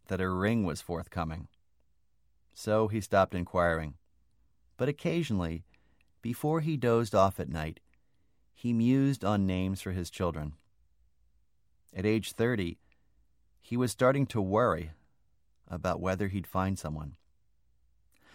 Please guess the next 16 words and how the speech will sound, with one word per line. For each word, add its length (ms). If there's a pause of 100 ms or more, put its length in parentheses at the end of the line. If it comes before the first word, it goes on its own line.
(220)
The 80
three 200
boys 300
stared 320
at 100
him. 220 (340)
Mark 380
took 200
a 40
step 300
forward 380
and 160
felt 240
glass 400
crunch 380
underfoot. 520